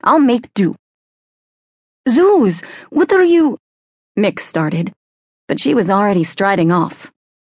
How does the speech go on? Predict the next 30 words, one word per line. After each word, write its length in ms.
He 100
followed. 540
And 160
when, 420
three 300
minutes 340
later, 420
a 100
pink 300
balloon 500
plunged 540
from 180
above 460
to 120
land 280
squarely 680
on 220
Casimir's 680
head, 260
he 200
owed 220
Mick 400
a 80
debt 240
of 100
gratitude, 720
because 260
it 80
was 180
not 460